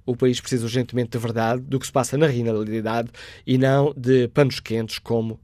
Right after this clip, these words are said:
panaceia." João Alves, eh, de Sousa escreve que o que é interessante é que aqueles que mais pagaram a crise continuam a ser os que menos continuam a beneficiar da dita recuperação económica. Quanto ao inquérito que está na página da T S F na internet,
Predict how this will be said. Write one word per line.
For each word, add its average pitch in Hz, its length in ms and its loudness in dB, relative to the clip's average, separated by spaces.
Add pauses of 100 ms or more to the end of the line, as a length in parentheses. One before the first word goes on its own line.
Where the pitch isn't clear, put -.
(120)
panaceia." 107 580 -2 (480)
João 160 200 2
Alves, 147 300 4
eh, 139 200 6
de 127 100 -4
Sousa 85 300 -6
escreve 123 320 -4
que - 80 -4
o 127 100 2
que 160 140 4
é - 20 10
interessante 151 460 0
é 160 40 4
que 151 120 -2
aqueles 143 340 4
que - 100 -6
mais 139 220 2
pagaram 147 500 4
a 156 60 4
crise 156 320 0 (260)
continuam 165 420 6
a 151 40 6
ser 147 320 6 (380)
os 143 100 -4
que - 100 -4
menos 147 160 2
continuam 131 480 0
a 113 60 0
beneficiar 117 460 -2
da 117 100 0
dita 110 380 -4 (260)
recuperação 113 800 -4 (340)
económica. 98 640 -6 (400)
Quanto 180 580 4
ao 165 240 4
inquérito 160 300 0
que 143 80 -6
está 156 140 0
na 151 100 0
página 151 560 0
da 143 240 2
T 143 160 0
S 139 220 2
F 139 120 -2
na 139 60 2
internet, 123 460 -4